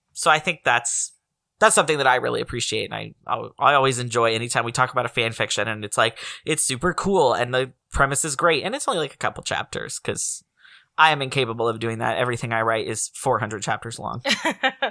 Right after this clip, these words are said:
Speaker 1: Yeah, and like I said, I do love that it's a smoochin' story. If you also love smoochin' stories, we actually have a channel dedicated to it in our Discord server.
Speaker 2: Whoop, whoop.
Speaker 1: Uh, you are welcome to join. We do have a link tree up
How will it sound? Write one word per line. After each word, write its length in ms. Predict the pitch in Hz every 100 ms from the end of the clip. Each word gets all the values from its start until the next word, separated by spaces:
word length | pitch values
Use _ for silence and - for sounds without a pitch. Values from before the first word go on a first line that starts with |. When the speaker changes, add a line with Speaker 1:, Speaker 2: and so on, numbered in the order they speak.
| - _ -
Speaker 1:
Yeah, 280 | 190 208 180
and 80 |
like 120 | 196 214
I 100 | 180
said, 200 | 202 170
I 80 |
do 180 | 160 160
love 340 | 160 143 139 139
that 180 | 135
it's 340 | 139 135 - -
a 60 | 139
smoochin' 440 | - 165 156 147
story. 580 | 127 139 127 123 113 113 - _
If 140 | 165 160
you 220 | 180 226
also 360 | 135 143 - 190
love 140 | 190
smoochin' 420 | 185 196 190 196
stories, 600 | 196 208 202 196 202 - - - - -
we 80 | 196
actually 220 | 220 196
have 80 | 143
a 60 |
channel 380 | 120 - 147 143
dedicated 640 | 120 123 117 - 170 170 170
to 160 | 185
it 140 | 185 - _ -
in 120 | 175
our 300 | 170 202 214
Discord 800 | 180 151 165 262 - 147 120 117
server. 560 | - 113 107 117 127 - - - -
Speaker 2:
Whoop, 200 | 339 440
whoop. 160 | 427 480 _ -
Speaker 1:
Uh, 340 | 170 160 156
you 140 | 160 175
are 80 | 170
welcome 280 | 170 160
to 100 | 156
join. 360 | 147 160 160 156
We 120 | 151
do 100 | 143
have 140 | 151 143
a 60 |
link 260 | 135 135 143
tree 260 | - 147
up 240 | 123 175